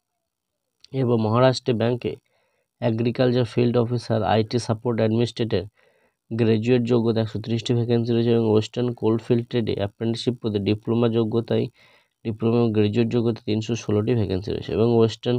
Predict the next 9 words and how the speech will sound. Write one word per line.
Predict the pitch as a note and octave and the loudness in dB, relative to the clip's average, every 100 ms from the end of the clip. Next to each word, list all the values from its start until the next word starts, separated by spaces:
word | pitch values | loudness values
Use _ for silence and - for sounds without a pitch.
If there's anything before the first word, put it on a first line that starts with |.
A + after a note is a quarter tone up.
| A#2+ | 0
কোলফিল্ড | G#2+ A2 - B2 A2+ | 0 2 2 2 2
অ্যাপ্রেন্টিসশিপে | A2 A#2 A2 - A2 F#2+ F#2 _ _ _ _ _ - | 0 -2 -4 -4 -4 -4 -6 _ _ _ _ _ -2
আইটিআই | A2 A#2 B2 A#2 | 0 2 4 4
নশো | A2 G2+ - A#2 A2 | 4 0 0 -2 -2
পঁয়ষট্টিটি | G#2+ G2+ - G#2+ A#2+ A#2+ | -4 -2 -4 -6 -4 -2
ভ্যাকেন্সি | A2+ A2 A#2+ A#2 A#2+ | -2 0 -2 0 0
রয়েছে | A#2+ A2+ B2 | 0 0 0
এবং | A#2 G2+ G2+ _ _ _ _ _ _ _ G#2 | 2 0 -2 _ _ _ _ _ _ _ -2
এনএইচপিসি | B2+ C3 - B2+ B2+ - - - B2 B2 - | 0 0 0 0 0 -2 -12 -4 -4 -4 0